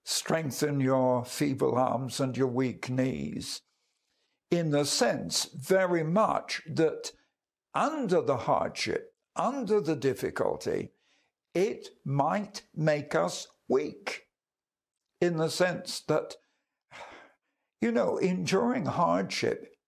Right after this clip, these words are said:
you don't always come, initially come out of it strong. <laughs> Very often you come out of it temporarily weakened by the hardship, but the longer term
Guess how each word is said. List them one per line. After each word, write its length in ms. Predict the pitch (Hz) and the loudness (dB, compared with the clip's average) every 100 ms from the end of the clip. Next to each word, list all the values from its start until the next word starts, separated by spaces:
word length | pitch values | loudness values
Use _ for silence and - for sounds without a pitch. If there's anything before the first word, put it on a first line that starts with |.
| _ _ - | _ _ -4
you 140 | 190 | 0
don't 300 | 208 302 - | 2 0 0
always 360 | - 196 190 - | 2 2 -2 -2
come, 260 | 165 - - _ _ - | -2 -2 -8 _ _ -2
initially 640 | 175 180 233 233 214 180 | 0 2 0 0 0 0
come 280 | 147 156 156 | 0 0 2
out 240 | 147 143 | 2 2
of 100 | - | 0
it 140 | 135 135 | -2 -2
strong. 440 | - - 190 185 | -4 0 0 -2
<laughs> 120 | - | -4
Very 260 | - - - | -4 0 0
often 320 | - - - | 0 -2 -6
you 60 | - | -4
come 300 | - - 170 | 0 -2 0
out 280 | 170 170 139 | 0 0 -2
of 100 | 151 | -2
it 160 | 135 _ _ _ | -2 _ _ _
temporarily 720 | - 190 240 214 160 156 143 139 | -2 0 0 -2 0 2 2 0
weakened 680 | 139 156 233 - 175 147 | 2 0 0 -2 -2 -2
by 180 | 139 156 | 0 0
the 180 | 156 139 | 2 0
hardship, 680 | - - 214 - - - - | 2 0 0 -2 -4 -4 0
but 200 | 175 - | 0 2
the 120 | 160 | 0
longer 560 | 156 208 269 339 - 127 | 2 0 0 -2 -2 0
term 500 | - 71 - 156 | -2 0 0 -4